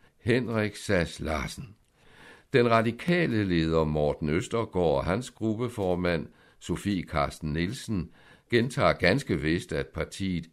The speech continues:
ikke møder med ultimative krav,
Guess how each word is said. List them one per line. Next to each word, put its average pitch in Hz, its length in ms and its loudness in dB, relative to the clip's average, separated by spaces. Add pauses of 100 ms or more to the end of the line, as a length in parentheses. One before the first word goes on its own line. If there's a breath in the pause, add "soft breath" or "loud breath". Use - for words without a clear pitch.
ikke 123 480 0
møder 80 540 0
med 71 360 -4 (120)
ultimative 78 720 -2
krav, 117 500 -2